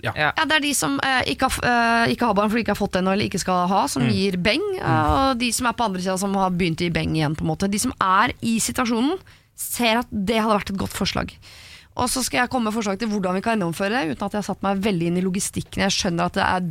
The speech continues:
Speaker 3: dyrt, og at det er ikke, at det funker ikke i forhold til lærere og kapasitet og sånn. Men dette for meg er den perfekte skoledagen. Barna går på skolen. De har fag noen timer. Så har de såkalt S F O, eller altså skolefritidsordning, eh,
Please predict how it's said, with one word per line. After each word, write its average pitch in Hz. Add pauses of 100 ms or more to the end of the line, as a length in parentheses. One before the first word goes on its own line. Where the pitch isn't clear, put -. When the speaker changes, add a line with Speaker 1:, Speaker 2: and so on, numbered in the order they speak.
Speaker 3:
dyrt, 190
og 175
at 165
det 175
er 170
ikke, 175
at 175
det 180
funker 170
ikke 156
i 175
forhold 165
til 170
lærere 156
og -
kapasitet -
og 170
sånn. 262 (340)
Men 226
dette -
for 214
meg 233 (100)
er -
den 196
perfekte -
skoledagen. 143 (880)
Barna 233
går 190
på 180
skolen. - (640)
De 175
har 165
fag 240 (100)
noen 190
timer. 147 (580)
Så 277
har 202
de 277 (120)
såkalt 247 (220)
S -
F -
O, 277 (300)
eller 240
altså 220
skolefritidsordning, 180
eh, 202